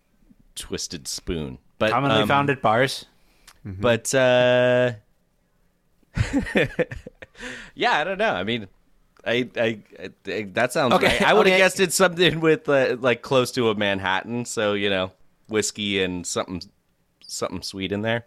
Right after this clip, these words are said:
Speaker 2: Yeah, I would have thought something with the bitters. I would have thought something like an old fashioned or something like
Speaker 1: Yeah.
Speaker 2: in that zone. Yeah.
Speaker 3: I, I was thinking, yeah, like a Manhattan, but, but how do you make it not as, like, top shelf? 'Cause I feel like in the, in this era where you'd be naming these kinds of drinks,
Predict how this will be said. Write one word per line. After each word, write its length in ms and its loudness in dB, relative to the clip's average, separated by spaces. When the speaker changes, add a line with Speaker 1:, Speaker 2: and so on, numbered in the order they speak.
Speaker 2:
Yeah, 180 0
I 60 4
would 100 2
have 80 -6
thought 320 2
something 300 -2
with 140 0
the 40 -10
bitters. 400 2
I 60 2
would 100 0
have 80 -4
thought 160 0
something 180 -2
like 140 0
an 60 -2
old 160 -2
fashioned 460 0
or 60 -6
something 300 -6
like 100 -6
Speaker 1:
Yeah. 120 2
Speaker 2:
in 60 -2
that 200 -6
zone. 400 -4
Yeah. 260 -14
Speaker 3:
I, 260 2
I 140 2
was 220 0
thinking, 280 0
yeah, 200 4
like 220 -2
a 40 -2
Manhattan, 540 -2
but, 220 -4
but 300 0
how 220 -4
do 60 -2
you 380 -2
make 260 -4
it 200 -6
not 280 -4
as, 180 -6
like, 240 -8
top 300 0
shelf? 440 0
'Cause 160 -4
I 80 0
feel 220 -2
like 280 0
in 120 -2
the, 140 -4
in 60 0
this 240 0
era 260 4
where 100 2
you'd 200 0
be 100 -2
naming 460 0
these 160 -6
kinds 260 -6
of 140 -16
drinks, 800 -6